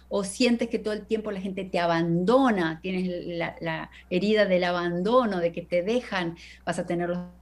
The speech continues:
pulmones, quizás algún tema respiratorio, asma, incluso en la piel, porque los pulmones tienen que ver con la piel.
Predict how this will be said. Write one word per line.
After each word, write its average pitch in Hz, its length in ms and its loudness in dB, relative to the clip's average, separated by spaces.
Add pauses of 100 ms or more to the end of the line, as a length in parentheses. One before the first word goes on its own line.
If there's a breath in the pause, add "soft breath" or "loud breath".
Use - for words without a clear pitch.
(280)
pulmones, 196 600 4
quizás 175 320 -6
algún 175 140 -2
tema 180 160 -2
respiratorio, 175 960 0
asma, 226 420 0
incluso 196 300 -8
en 185 80 -2
la 165 120 -2
piel, 277 280 4
porque 165 160 -4
los 151 80 -16
pulmones 185 320 -4
tienen 185 160 -2
que 185 60 -2
ver 175 100 -2
con 180 100 -2
la 175 160 -2
piel. 247 320 4